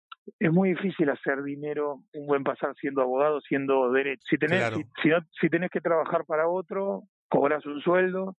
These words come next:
Speaker 1: Hay una fantasía que todo te dice, "Ah, sos abogado, te llenas de plata". Bueno, los que son un poco, digamos, con la
Speaker 2: Torcidos.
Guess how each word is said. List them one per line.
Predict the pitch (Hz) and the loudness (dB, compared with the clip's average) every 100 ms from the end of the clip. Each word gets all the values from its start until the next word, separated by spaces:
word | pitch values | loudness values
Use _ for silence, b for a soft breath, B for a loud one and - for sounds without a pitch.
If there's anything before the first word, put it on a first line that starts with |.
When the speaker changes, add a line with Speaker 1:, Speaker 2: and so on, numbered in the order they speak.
| _ | _
Speaker 1:
Hay | - 214 | -2 0
una | 220 208 | 0 -2
fantasía | - 180 170 165 - 220 190 190 208 226 _ - | -2 -6 -4 -4 -4 -4 -2 -2 -2 -8 _ -2
que | 175 170 160 | 2 2 2
todo | 226 214 | 0 0
te | 175 | 0
dice, | 175 247 | 0 0
"Ah, | 165 | 0
sos | 165 170 | -4 0
abogado, | 170 196 | 2 2
te | 151 - | 0 -4
llenas | 151 151 | 0 0
de | 139 | 0
plata". | 143 127 127 120 | -4 -4 -6 -2
Bueno, | 175 170 143 | -2 -2 -4
los | 135 | -8
que | 160 151 | -6 -2
son | 233 | 0
un | 226 165 | 0 -4
poco, | 170 170 156 139 127 117 - _ - 127 | -2 2 4 4 0 -6 -12 _ -6 0
digamos, | 151 151 131 | 2 2 0
con | 139 | 0
la | |
Speaker 2:
Torcidos. | 139 | 0